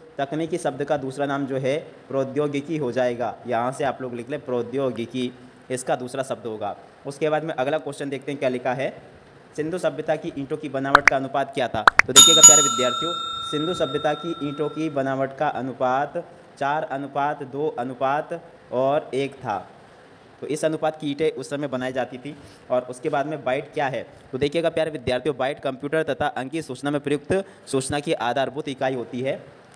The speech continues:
इस प्रकार से आप लोगों को लिख लेना है। अगला question सत्य असत्य, तो यहाँ से आप लोगों को सत्य असत्य देखने हैं। पहला question, राम की शक्ति पूजा कविता के रचनाकार निराला है। तो देखिएगा ये भी बिल्कुल सत्य होगा।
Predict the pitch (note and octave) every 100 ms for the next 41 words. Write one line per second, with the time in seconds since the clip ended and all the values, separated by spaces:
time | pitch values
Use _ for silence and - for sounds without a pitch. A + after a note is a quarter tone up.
0 | - - D3 D3 D3 D3+ D3 C#3+ C#3+ C#3+
1 | D3 B2+ B2 C3+ C#3 D#3 - C3 D#3+ D#3+
2 | - D3+ E3 - - - D3+ - D#3+ C3
3 | C3 C3+ - G2 - - - - - -
4 | C#3+ B2+ B2+ C3+ D3 D3 D3 D#3 D3 C#3+
5 | D3+ D3 C3+ C3+ C3+ C#3 C#3+ D3 D3 C#3+
6 | D3 D3 D3 D#3 D#3 - - A#2 C#3 D#3+
7 | F3 D#3+ - D#3 D3+ D3+ D3+ C#3 C#3+ D3
8 | D3 C3 C3+ C3+ D3 C3+ B2 B2 C3 C3+
9 | G#2 - - - C3+ D3 E3 D3+ D3 D3+
10 | D3+ D3+ D3+ C#3+ C#3+ C3+ C3+ D#3+